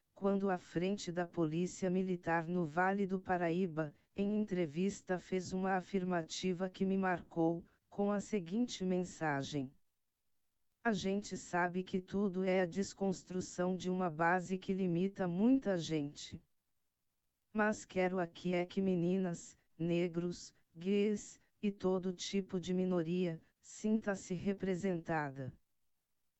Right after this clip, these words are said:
Se estou aqui é para também garantir que outros possam, e sem perder a essência do que são. Todos os seres humanos precisam ter acesso às mesmas oportunidades."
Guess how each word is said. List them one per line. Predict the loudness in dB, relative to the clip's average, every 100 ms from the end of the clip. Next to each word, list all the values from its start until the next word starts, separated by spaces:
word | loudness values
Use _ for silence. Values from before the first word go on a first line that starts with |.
| _ _
Se | -20 -2 0
estou | 0 2 2 2
aqui | -2 -2 0
é | 0
para | 2 0 0
também | 0 0 2 2 2
garantir | 2 2 2 -2 -2 -2
que | -2 0
outros | 2 2 -2 -6 -6
possam, | -8 -2 0 0 -2 -4 -4 -12 _
e | -6
sem | -6 -2 -2
perder | 0 0 0 -2 0
a | 0
essência | -2 -4 -2 -2 -2 -4
do | -2 -4
que | -4
são. | -6 -4 -6 -6 -10 _ _ _ _ _ _ _ _ _ _ _
Todos | 0 0 2 -2 -2
os | -4
seres | -4 -2 -2 0 -2
humanos | 0 0 0 0 -2
precisam | -4 -2 -2 -2 -2 0 0 -2
ter | -2 -2
acesso | -2 -4 0 0 0 -2
às | 0 0 0
mesmas | 2 2 2 0 -2 0
oportunidades." | -2 0 -2 0 -2 0 0 -2 -2 -6 -10 -10 -20